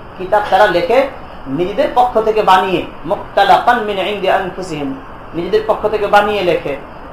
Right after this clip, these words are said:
সুম্মা ইয়াকুলুনা, এরপর বলে, হাযা মিন ইনদিল্লাহ, এটা আল্লাহর পক্ষ থেকে এসেছে। লিয়াশতারু বিহি সামানান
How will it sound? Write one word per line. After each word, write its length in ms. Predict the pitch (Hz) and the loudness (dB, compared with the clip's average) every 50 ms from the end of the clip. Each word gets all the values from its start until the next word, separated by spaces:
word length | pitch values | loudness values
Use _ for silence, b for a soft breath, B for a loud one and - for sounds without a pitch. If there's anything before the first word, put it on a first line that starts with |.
| - | -8
সুম্মা 220 | - 208 214 208 202 | -6 -2 0 0 2
ইয়াকুলুনা, 800 | 202 202 196 - 214 208 196 190 220 262 247 220 190 180 196 - | 2 2 2 2 2 2 4 4 4 4 4 4 4 4 4 2
এরপর 320 | 196 185 185 214 214 196 | 0 -4 0 0 0 2
বলে, 400 | 147 160 170 180 202 185 160 - - - - - - - | 2 2 2 4 4 4 4 2 0 -4 -10 -16 -6 2
হাযা 360 | 180 202 214 208 185 185 190 | 6 8 8 8 8 6 6
মিন 200 | 180 180 185 185 | 4 4 2 0
ইনদিল্লাহ, 760 | 180 170 - 190 185 175 170 165 160 165 170 175 175 175 165 - - - - - - - | 0 0 -2 -2 -2 -2 -2 0 4 6 6 8 8 6 6 4 -2 -10 -12 -14 -10 -8
এটা 180 | 160 175 180 180 | -2 2 4 4
আল্লাহর 220 | 185 190 190 180 - | 4 4 2 0 0
পক্ষ 200 | 214 202 - 202 185 | -2 -2 -2 -4 -6
থেকে 160 | 185 170 175 | -4 -4 -4
এসেছে। 440 | 170 160 - 170 165 - 165 151 143 - - - - - - - - - - - - - - - - - | -4 -4 -4 -4 -4 -4 -6 -6 -6 -8 -12 -14 -12 -12 -12 -10 -10 -10 -12 -12 -14 -14 -16 -16 -10 -2
লিয়াশতারু 680 | 143 170 202 208 208 - - - 190 190 190 185 180 | 2 4 4 4 4 2 2 2 2 4 4 4 2
বিহি 360 | - 185 190 185 180 175 156 - | 2 0 -2 -2 -2 -2 0 0
সামানান 380 | 190 185 185 175 165 165 156 151 | 0 2 2 4 2 2 0 -2